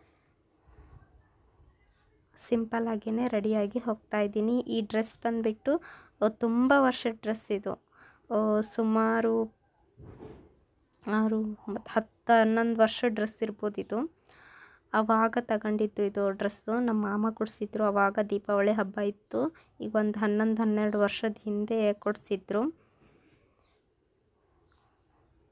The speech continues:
ಇವಾಗೂ ಕೂಡ ಹೊಸ ಡ್ರೆಸ್ ಇದ್ದಂಗೆನೇ ಇದೆ. ಅಂದರೆ ಜಾಸ್ತಿ ಯೂಸ್ ಮಾಡಲ್ಲ ನಾನು, ಹಾಗಾಗಿ ಯಾವತ್ತಾರು ಒಂದಿನ ಹಾಕ್ಕೊಳ್ತಾ ಇರ್ತೀನಿ. ಆಮ್,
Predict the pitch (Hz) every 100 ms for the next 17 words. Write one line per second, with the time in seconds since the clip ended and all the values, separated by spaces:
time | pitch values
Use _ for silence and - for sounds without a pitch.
0 | _ _ 226 220 220 233 226 226 226 226
1 | 214 - 220 220 233 240 - 240 220 220
2 | - 208 214 214 214 214 220 226 202 208
3 | 269 - - - - 220 240 240 226 226
4 | - 262 240 226 233 220 220 214 214 214
5 | 220 240 208 226 196 208 247 233 208 -
6 | 214 214 233 226 208 202 214 233 214 208
7 | 208 - 202 214 _ 196 226 277 - -
8 | _ 226 220 220 214 220 214